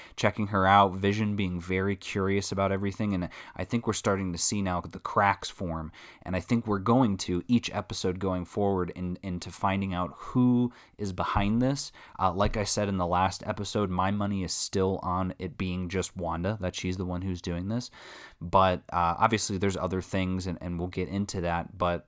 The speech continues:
right now, like I said, Wanda has created a pretty great life for herself. She's got the man of her dreams. She's living, uh, the, the, uh, kind of home life that she wants, and now she's having kids.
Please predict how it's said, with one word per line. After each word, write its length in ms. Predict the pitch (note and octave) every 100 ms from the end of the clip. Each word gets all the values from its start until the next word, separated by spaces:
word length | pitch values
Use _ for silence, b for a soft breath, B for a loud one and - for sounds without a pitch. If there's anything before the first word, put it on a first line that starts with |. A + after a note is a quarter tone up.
| -
right 260 | F#2 G#2+
now, 140 | E2+ A#2 G2+ G#2 b b b _ _ _ - -
like 160 | G2 G2
I 40 |
said, 300 | G2 A#2+ F#2
Wanda 300 | E2+ G2 A2
has 220 | G#2 F#2+
created 420 | - - F#2+ G2 F2
a 80 |
pretty 560 | E2 - - C#3 - C3+
great 380 | A2+ G#2 G2 -
life 240 | F#2+ G2+
for 220 | - E2+
herself. 440 | F2 E2+ - E2 D#2+
She's 220 | - E2+
got 260 | - F2+ -
the 60 |
man 240 | F2+ F#2 F#2+
of 100 | E2+
her 80 |
dreams. 560 | F2 - C#3 C3 B2+ A#2+ B B B
She's 240 | - F#2
living, 600 | F2+ G2+ G#2+ G#2+ G#2 G#2 -
uh, 240 | F2 F2
the, 320 | E2 F2+ F2 E2+ F2
the, 260 | E2+ E2+ E2
uh, 140 | E2+
kind 180 | - G2+
of 80 | F2+
home 380 | - A2+ A2+ A#2
life 260 | A2 A2+ -
that 120 | F2+
she 140 | -
wants, 340 | F#2 G2+ A2+ -
and 240 | C#3 D#3 D3+
now 160 | C3+
she's 200 | C#3 B2
having 280 | A#2+ A#2 A2
kids. 380 | - C3 F#2